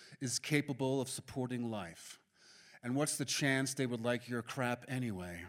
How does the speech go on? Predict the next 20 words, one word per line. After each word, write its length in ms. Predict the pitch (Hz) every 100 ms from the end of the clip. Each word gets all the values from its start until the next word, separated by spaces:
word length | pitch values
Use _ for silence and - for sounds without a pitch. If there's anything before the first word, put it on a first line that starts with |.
| - - - - - - - - - - -
They 140 | 165 165
could 140 | 165
be 140 | 151
all 240 | 151 151 147
about 240 | 143 135
the 80 | 135
haiku 580 | 123 156 147 135 127 110
up 140 | 101
there, 280 | 113 104 98
some 280 | - 135 127
five 480 | - 139 135 131 123
seven 360 | - 131 123
five 460 | - 135 127 123 107
base 280 | 123 120 -
civilization. 800 | 139 123 113 117 113 98 82 80 - - - - - - - - - - - - - - - - - - - - _
And 140 | 127 127
you're 80 | 127
out 160 | 123
of 80 | 113
luck. 300 | 120 110 -